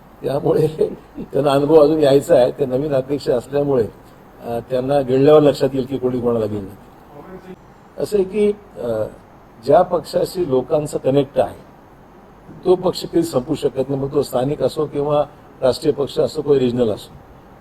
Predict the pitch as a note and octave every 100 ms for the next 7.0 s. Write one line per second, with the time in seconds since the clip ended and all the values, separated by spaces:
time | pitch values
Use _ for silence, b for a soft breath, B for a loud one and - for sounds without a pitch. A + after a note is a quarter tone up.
0 | - - C#3+ D#3+ E3 F3+ F#3 F#3 - C3
1 | B2 A#2+ A#2 D#3+ D#3 C3 C#3+ C3+ A2 -
2 | - B B - D#3 C#3+ C#3 F3+ F3 E3+
3 | D#3 E3 E3+ E3 - B2+ B2 A#2+ C#3 A#2
4 | D#3+ C3+ D3+ C3+ A#2 - G#2 - - -
5 | - - C3 C#3+ D3+ D3 C#3+ C3 B2+ B2
6 | C3 C#3 C3+ C3 B2+ A#2+ A2 F#2+ F#2 -